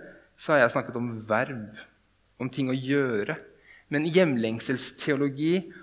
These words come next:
handler ikke først og fremst om det vi gjør, eller kan, eller bør gjøre. Så grunnfjellet i hjemlengselsteologien er forventningen til han som skal komme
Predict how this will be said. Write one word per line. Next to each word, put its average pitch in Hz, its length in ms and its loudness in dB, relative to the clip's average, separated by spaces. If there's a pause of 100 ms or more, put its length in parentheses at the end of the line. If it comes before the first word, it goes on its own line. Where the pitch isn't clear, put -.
(140)
handler 123 240 2
ikke - 140 0
først - 420 -4
og 143 60 -10
fremst 131 420 -2
om 127 300 2 (580)
det 135 220 4
vi 135 80 2 (180)
gjør, 151 300 6
eller 104 240 -2 (180)
kan, 139 460 0
eller 117 100 -4
bør 120 480 0
gjøre. 135 300 2 (500)
Så 165 80 -2 (120)
grunnfjellet 139 1160 2
i 143 140 0
hjemlengselsteologien 123 1300 0 (480)
er 127 220 2
forventningen 131 760 0
til 143 160 -2
han 131 220 0
som 131 100 -8
skal 117 300 0
komme 104 340 0